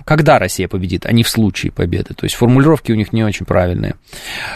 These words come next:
А, ну и если уж хотят сваливать, то надо пораньше сваливать. А так, э, рекомендация,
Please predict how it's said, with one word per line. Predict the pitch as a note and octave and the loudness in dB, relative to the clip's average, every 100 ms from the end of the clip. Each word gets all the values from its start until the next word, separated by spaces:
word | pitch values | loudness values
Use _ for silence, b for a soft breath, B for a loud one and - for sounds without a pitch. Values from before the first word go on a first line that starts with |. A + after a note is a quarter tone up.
| - | 0
А, | G#2 G#2 G#2+ G#2 G#2 G#2+ G#2 | 4 6 6 6 6 6 4
ну | - C#3 D#3+ E3+ | 2 4 6 6
и | D#3 D3+ | 6 6
если | C#3+ D3 C#3 | 6 6 4
уж | C3+ - | 4 4
хотят | C3 E3+ - | 4 2 2
сваливать, | A#2+ G2+ F#2 F2 | 4 4 2 0
то | A2+ | 2
надо | G#2 G2 | 2 4
пораньше | A#2 F2+ - | 4 4 0
сваливать. | - G2 G2+ - | -2 -2 0 0
А | |
так, | - F3 - | 0 0 2
э, | A#2 G2+ G2 | 2 4 2
рекомендация, | A#2+ - C#3+ D3 E3+ E3+ C3+ G#2 | 0 2 4 6 6 4 4 2